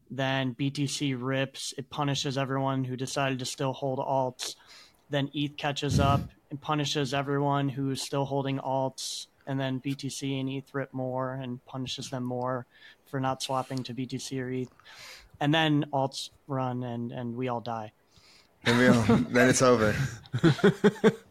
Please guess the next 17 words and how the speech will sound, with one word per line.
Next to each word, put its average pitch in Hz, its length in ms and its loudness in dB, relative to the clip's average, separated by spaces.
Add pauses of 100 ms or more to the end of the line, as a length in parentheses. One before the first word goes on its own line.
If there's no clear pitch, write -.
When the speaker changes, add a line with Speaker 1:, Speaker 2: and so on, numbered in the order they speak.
Speaker 2:
It's 123 200 2
like 143 200 8
an 143 80 6
orchestra. 117 680 4
It's 120 220 2
like 123 180 4
a 113 180 6
whole 117 240 2
symphony. 107 540 -2
It 98 120 -4
has 104 200 -2
its 98 100 -10
ups 143 300 -2
and 101 120 -2
downs. 98 600 -2 (1000)
It's 107 200 -8
beautiful. 107 540 0